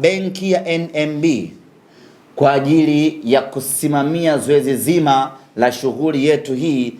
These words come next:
iende sawa sawa siku hiyo. Na benki ya N M B,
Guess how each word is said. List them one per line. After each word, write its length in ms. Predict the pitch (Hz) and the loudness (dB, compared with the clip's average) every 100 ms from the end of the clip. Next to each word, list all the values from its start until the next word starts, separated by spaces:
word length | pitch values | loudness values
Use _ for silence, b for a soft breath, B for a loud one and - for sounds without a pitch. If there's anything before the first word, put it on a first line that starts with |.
| B | B
iende 500 | 113 123 151 151 135 | -2 2 4 2 -4
sawa 340 | 123 131 117 113 | -4 -4 -2 -4
sawa 440 | - 139 120 110 | -2 -2 0 -2
siku 380 | 98 101 95 - | -4 -8 -12 -12
hiyo. 400 | 85 95 92 90 - - B B B | -10 -6 -6 -6 -12 -18 B B B
Na 60 | - | 0
benki 340 | 151 156 143 | 2 2 2
ya 60 | 147 | 2
N 60 | |
M 140 | 143 151 | 2 2
B, 280 | 180 170 | 2 0